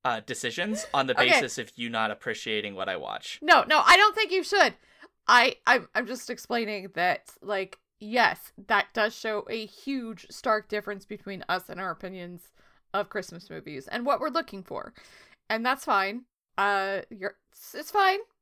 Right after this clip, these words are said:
Speaker 2: It's fine. But I like magical
Speaker 1: I know.
Speaker 2: Christmas movies because that's what I'm looking for in the holiday season. So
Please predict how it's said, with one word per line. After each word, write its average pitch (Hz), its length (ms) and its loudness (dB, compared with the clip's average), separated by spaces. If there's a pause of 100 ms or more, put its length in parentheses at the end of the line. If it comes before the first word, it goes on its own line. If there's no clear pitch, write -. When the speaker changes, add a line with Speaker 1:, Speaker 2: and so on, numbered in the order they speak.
(200)
Speaker 2:
It's - 120 -20
fine. 494 640 -4
But 339 180 6
I 403 400 6
like - 180 -20 (440)
magical 233 1120 -4 (300)
Speaker 1:
I 170 120 0
know. 113 220 -4 (260)
Speaker 2:
Christmas 233 440 -8
movies - 500 -20
because 269 240 -6
that's 294 220 0
what 294 80 2
I'm 240 120 -2
looking 262 380 -4
for 294 380 2
in 226 300 -6
the 220 80 -2
holiday 190 340 -6
season. - 480 -16 (160)
So 202 680 0